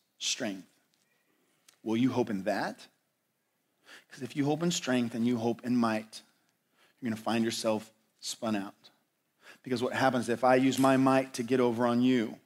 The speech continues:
what I've just done is created an enemy, someone who is looking for an opportunity to use their might to get over on me. And then when you get over on me, now I'm looking for my might. And we have this always escalating power struggle. Let's opt out of that.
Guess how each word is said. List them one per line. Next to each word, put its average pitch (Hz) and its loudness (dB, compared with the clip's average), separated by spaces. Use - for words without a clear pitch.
what 113 2
I've 110 4
just 120 -4
done 110 0
is 113 -2
created 107 -2
an 131 4
enemy, 117 2
someone 135 2
who 120 0
is 113 -2
looking 123 0
for 131 -2
an 127 2
opportunity 117 0
to 107 -2
use 117 2
their 123 4
might 123 4
to - -10
get 113 0
over 110 0
on 110 2
me. 107 0
And 123 0
then 127 4
when 123 2
you 127 4
get 127 4
over 127 6
on 127 6
me, 147 8
now 120 4
I'm 120 4
looking 123 0
for 127 -4
my 127 2
might. 131 2
And 123 0
we 123 0
have 123 2
this 123 0
always 151 4
escalating 131 2
power 143 2
struggle. 110 -2
Let's 143 4
opt 143 2
out 143 6
of 98 -6
that. 101 -4